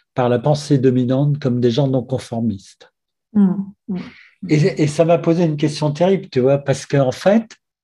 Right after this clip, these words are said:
Speaker 1: alors qu'il y a une partie de moi qui savait que là, je recevais l'aide dont j'avais besoin, euh,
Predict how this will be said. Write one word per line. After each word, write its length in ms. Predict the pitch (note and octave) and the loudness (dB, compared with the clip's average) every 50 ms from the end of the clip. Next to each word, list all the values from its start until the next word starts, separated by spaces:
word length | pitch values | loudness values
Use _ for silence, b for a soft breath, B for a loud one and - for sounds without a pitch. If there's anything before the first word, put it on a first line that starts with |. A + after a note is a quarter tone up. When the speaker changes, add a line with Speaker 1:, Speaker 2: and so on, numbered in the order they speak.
| _ b b b b b b b b _ _ - | _ b b b b b b b b _ _ -2
Speaker 1:
alors 380 | D#3 D#3+ E3+ F3 E3 - - | 2 2 4 4 2 0 -4
qu'il 140 | - - E3+ | -6 0 0
y 20 | |
a 40 | D#3+ | 0
une 120 | D3+ D3 C#3+ | 2 2 0
partie 260 | D#3 - - - D3 | -2 -4 -2 -4 -2
de 40 | D#3 | 0
moi 100 | D#3+ D3 | 0 0
qui 160 | D3 - C3 | 0 -2 -8
savait 480 | A#2+ - - D#3 E3+ A3+ G3+ C3 - - _ _ _ _ _ _ _ _ _ _ _ _ _ _ _ _ _ _ _ _ _ _ _ _ _ _ _ _ _ _ _ _ _ _ _ _ - | -8 -2 -2 0 2 2 2 2 0 -4 _ _ _ _ _ _ _ _ _ _ _ _ _ _ _ _ _ _ _ _ _ _ _ _ _ _ _ _ _ _ _ _ _ _ _ _ -2
que 100 | - C#3 | 2 4
là, 260 | C3+ D3 E3+ F3+ F3 | 6 6 6 6 4
je 100 | C#3+ C3 | 2 2
recevais 400 | D3 D3 C#3+ - - C#3 C#3 C#3+ | 0 0 0 2 2 2 4 4
l'aide 200 | C#3 C#3+ C3+ A#2+ | 4 4 2 2
dont 120 | B2+ B2+ A#2+ | 0 -2 0
j'avais 300 | A2 B2 A#2 A2+ A#2 A2 | 0 0 0 2 0 0
besoin, 600 | A2 A#2 A#2+ A2+ G#2+ B2 C#3 D3 E3 G3 A3+ A3+ - _ _ _ _ _ _ _ _ _ _ _ _ _ _ _ _ _ - B2+ | 0 0 -2 -2 -2 0 2 2 2 2 0 -4 -6 _ _ _ _ _ _ _ _ _ _ _ _ _ _ _ _ _ -8 -4
euh, 340 | B2 B2 A#2 A2+ A2 A2 | -2 -2 0 -2 -2 -4